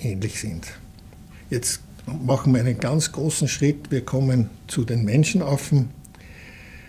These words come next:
Die sind schon empathiefähig und können zwischen den eigenen Gefühlen und den Gefühlen anderer unterscheiden.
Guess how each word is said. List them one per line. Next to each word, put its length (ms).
Die 100
sind 320
schon 220
empathiefähig 1000
und 300
können 680
zwischen 480
den 200
eigenen 500
Gefühlen 480
und 180
den 140
Gefühlen 640
anderer 400
unterscheiden. 720